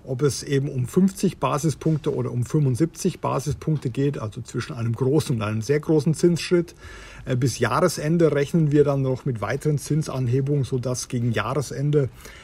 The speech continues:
der Leitzins bei ungefähr vier Prozent steht, also was fast vier Prozentpunkte Zinserhöhung innerhalb eines Jahres wären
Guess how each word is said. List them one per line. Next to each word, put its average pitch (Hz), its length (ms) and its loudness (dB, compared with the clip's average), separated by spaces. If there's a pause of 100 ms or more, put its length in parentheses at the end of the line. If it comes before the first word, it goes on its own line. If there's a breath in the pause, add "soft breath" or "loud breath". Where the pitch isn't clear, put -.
(220 loud breath)
der 113 100 2
Leitzins 135 500 2
bei 127 120 2
ungefähr 151 540 4
vier 151 260 0
Prozent 139 460 -2
steht, 180 380 8
also 127 240 0
was 123 200 -2
fast - 360 -6
vier 143 200 2
Prozentpunkte 139 720 0
Zinserhöhung 143 720 0
innerhalb 117 420 -4
eines 113 280 -4
Jahres 117 380 -4
wären 123 280 0